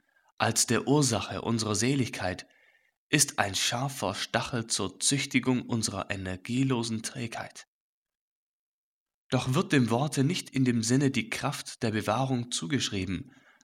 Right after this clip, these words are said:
als wenn das Heil im äußeren Klang der Laute eingeschlossen wäre,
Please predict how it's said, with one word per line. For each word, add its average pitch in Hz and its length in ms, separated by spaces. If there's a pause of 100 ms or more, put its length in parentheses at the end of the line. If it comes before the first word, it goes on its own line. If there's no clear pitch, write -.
als - 320
wenn 110 140
das 98 300
Heil 127 200
im - 260
äußeren 107 480
Klang 127 320
der 101 120
Laute 110 440
eingeschlossen 98 540
wäre, 90 420